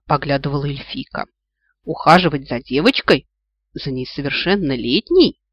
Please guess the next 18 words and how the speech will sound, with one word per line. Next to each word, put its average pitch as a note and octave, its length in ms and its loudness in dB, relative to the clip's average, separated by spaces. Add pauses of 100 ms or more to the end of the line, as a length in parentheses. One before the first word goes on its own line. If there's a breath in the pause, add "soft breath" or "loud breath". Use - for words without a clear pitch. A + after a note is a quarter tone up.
(400)
Старику? D3+ 840 0 (960)
Волосы A3 420 0
девочки A3 580 -2
оказались G3 580 2
неожиданно G#3+ 600 0
легкими, G3 580 -2 (180)
пушистыми C#3 680 -8
и - 180 -10
пахли - 320 -12
ромашкой. A3 720 -2 (560)
Они E3+ 240 0
должны B3+ 420 2
были A3 340 0 (180)
после D3+ 300 -2
лазанья G3 500 2
по - 160 -6
вонючим C#3+ 420 -6
пещерам. - 580 -8